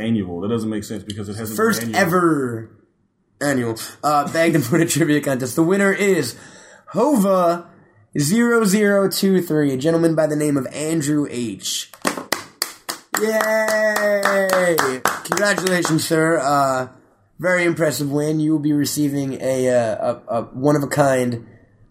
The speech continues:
Speaker 2: Matt Cohen original painting based on, uh, your favorite film, which the gentleman told me I won't reveal because we'll
Speaker 1: Oh, so it's not gonna be one of these?
Speaker 2: I'm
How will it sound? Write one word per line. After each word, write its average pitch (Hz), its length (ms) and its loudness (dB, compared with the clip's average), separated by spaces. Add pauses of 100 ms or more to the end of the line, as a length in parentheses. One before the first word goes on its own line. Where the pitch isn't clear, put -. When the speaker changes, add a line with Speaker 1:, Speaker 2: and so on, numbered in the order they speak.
Speaker 2:
Matt 131 220 0
Cohen 151 240 4
original 127 360 -2
painting 180 800 -6
based 131 360 -4
on, 123 360 2
uh, 110 520 2 (760)
your 135 120 2
favorite 131 340 2
film, 151 400 4
which - 260 -4
the 135 80 -6
gentleman 127 340 0
told 127 240 -2
me 143 120 -2
I 120 100 0
won't 120 280 -4
reveal 117 420 0
because 120 360 0
we'll 113 220 -2
Speaker 1:
Oh, 127 120 4
so 127 200 0
it's 117 120 -2
not 123 140 -2
gonna 120 120 0
be 120 80 0
one 123 140 0
of 110 80 -2
these? 147 280 -2
Speaker 2:
I'm - 100 -20